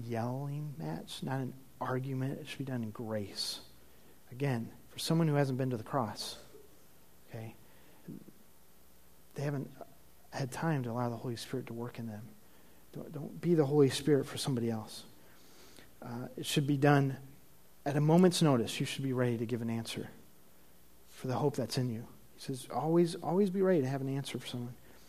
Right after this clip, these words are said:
And then he says, "Seasoned with salt." Seasoned with salt. I love Scripture because Scripture's,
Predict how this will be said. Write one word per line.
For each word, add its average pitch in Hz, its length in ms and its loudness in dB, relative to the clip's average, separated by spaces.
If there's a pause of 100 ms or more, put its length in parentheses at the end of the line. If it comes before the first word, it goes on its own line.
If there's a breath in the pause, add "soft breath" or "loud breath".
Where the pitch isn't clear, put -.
(240 soft breath)
And 170 80 4
then 214 180 6
he 190 140 4
says, 180 240 8
"Seasoned 208 640 6 (120)
with 147 180 2
salt." - 580 0 (1080)
Seasoned 156 440 2
with 123 140 0
salt. 104 320 -4 (640 soft breath)
I 156 80 4
love 160 420 12 (220)
Scripture - 440 6
because 143 280 4
Scripture's, 156 500 0